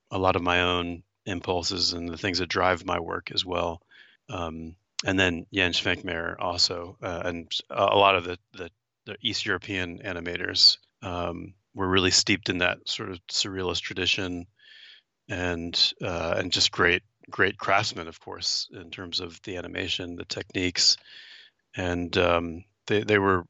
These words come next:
I think, really, uh, I guess, influential, uh, for sure, in terms of ins-, inspiration, I would say, more than anything, just, you know, inspiring, um, through, through their example, you know, what, what, what's possible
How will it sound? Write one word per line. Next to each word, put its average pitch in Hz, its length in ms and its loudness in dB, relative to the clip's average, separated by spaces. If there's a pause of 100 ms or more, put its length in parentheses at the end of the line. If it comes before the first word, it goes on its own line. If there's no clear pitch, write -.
I 95 40 -6
think, 95 280 -2
really, 92 380 0 (340)
uh, 98 400 0 (280)
I 110 80 -2
guess, 113 140 0 (240)
influential, 98 680 0 (200)
uh, 95 200 -6
for 110 160 -8
sure, 98 380 -6 (160)
in 104 120 -10
terms 90 360 -4
of 90 280 -6 (1080)
ins-, 113 200 4 (140)
inspiration, 110 640 4
I 95 60 -6
would 90 100 -6
say, 110 100 -4
more 90 200 -8
than 90 120 -8
anything, 95 540 -10
just, - 260 -6 (320)
you 104 100 -8
know, 82 100 -8
inspiring, 90 880 2 (200)
um, 90 420 -10 (280)
through, 90 420 -4
through 90 320 -4
their 82 180 0
example, 87 600 -2 (180)
you 87 120 -8
know, 87 140 -6
what, 95 220 2
what, 101 260 2
what's 104 180 2
possible 92 560 2